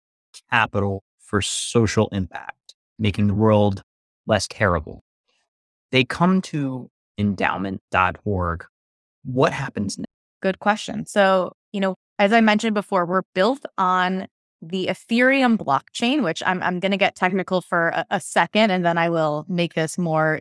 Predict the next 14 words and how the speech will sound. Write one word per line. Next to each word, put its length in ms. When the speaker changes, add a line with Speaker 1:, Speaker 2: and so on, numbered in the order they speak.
Speaker 2:
easily 420
digestible. 680
But 160
basically, 420
the 120
blockchain 720
is 140
just 240
the 100
technology 920
that 240
underpins 920
this 160
whole 440